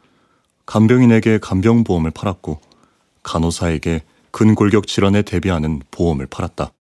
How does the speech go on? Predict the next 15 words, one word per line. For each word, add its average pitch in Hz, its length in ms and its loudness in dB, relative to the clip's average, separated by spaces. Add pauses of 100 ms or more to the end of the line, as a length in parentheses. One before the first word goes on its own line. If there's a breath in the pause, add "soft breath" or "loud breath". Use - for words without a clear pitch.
(960)
팔려고 170 420 2
하지 147 240 0
않아도 78 380 -2
사러 - 320 -6
왔다. 80 340 -6 (960)
사야 - 320 -2
할 104 140 2
것이 82 340 -4
없어도 82 500 -4 (500)
기혜 113 240 4
씨에게 127 360 0
와서 92 500 0 (120)
자기 101 420 -2
이야기를 78 340 -4
했다. 71 300 -10